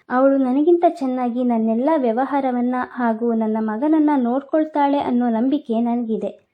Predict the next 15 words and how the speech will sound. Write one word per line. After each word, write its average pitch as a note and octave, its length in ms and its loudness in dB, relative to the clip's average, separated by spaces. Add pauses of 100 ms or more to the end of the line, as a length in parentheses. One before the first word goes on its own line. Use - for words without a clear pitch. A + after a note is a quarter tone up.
(120)
ಮುಂದೆ F4 380 8
ಕಾಲ C4+ 340 2
ಬಂದಾಗ C4 420 0 (440)
ಅವಳೇ B3+ 340 4
ಬೇಕಾದ್ರೆ D#4+ 500 2
ಈ C#4+ 280 2
ಆಸ್ತಿನೆಲ್ಲ D4+ 680 4
ನನ್ನ B3 300 2
ಮಗನ A#3+ 360 2
ಹೆಸರಿಗೆ D4 480 0
ಮಾಡ್ಬೋದು" A#3+ 640 0
ಅಂತ G#3 220 -2
ಹೇಳಿದ್ರು. A3 680 -4
ಅದಾದ C#4 380 4
ನಂತರ C4+ 380 4